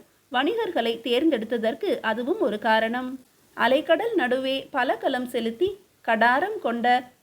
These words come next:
ராஜேந்திர சோழரின் கதையை எளிய முறையில் விளக்கி கூற முடியும் என்ற ஆசையின் முடிவே இந்த கதையின் ஆரம்பம்.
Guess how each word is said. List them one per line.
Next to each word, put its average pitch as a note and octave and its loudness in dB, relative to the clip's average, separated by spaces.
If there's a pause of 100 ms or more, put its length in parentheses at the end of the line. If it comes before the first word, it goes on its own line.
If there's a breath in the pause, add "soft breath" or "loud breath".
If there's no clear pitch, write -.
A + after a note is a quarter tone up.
ராஜேந்திர C#4+ 0
சோழரின் A#3 -2
கதையை A3 -2 (320)
எளிய A#3 0
முறையில் A#3 -2 (280)
விளக்கி D#4+ 0
கூற C4+ 2
முடியும் A#3+ -4
என்ற A#3 -2
ஆசையின் A#3+ -4
முடிவே A3+ -2
இந்த F4 -2
கதையின் G#3+ -2
ஆரம்பம். A#3 0